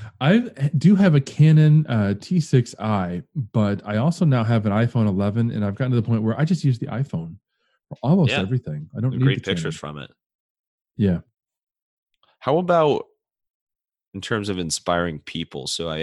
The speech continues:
Speaker 2: mean, you mentioned a lot of people that have made a, an impression on you or, and have inspired you throughout this episode, but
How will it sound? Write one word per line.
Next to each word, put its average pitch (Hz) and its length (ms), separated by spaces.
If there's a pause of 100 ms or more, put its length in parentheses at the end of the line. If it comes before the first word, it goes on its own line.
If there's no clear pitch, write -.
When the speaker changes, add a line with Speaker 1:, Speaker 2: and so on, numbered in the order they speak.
Speaker 2:
mean, - 20
you 104 140
mentioned 110 340
a - 20
lot 92 200
of - 120
people 85 460
that 76 340 (340)
have 80 200
made 85 260
a, 78 220 (240)
an 90 120
impression 85 480
on 82 140
you 82 200
or, 78 180 (400)
and 87 460
have 92 240
inspired 90 440
you 80 360
throughout 85 260
this 82 180
episode, 82 640 (140)
but 80 300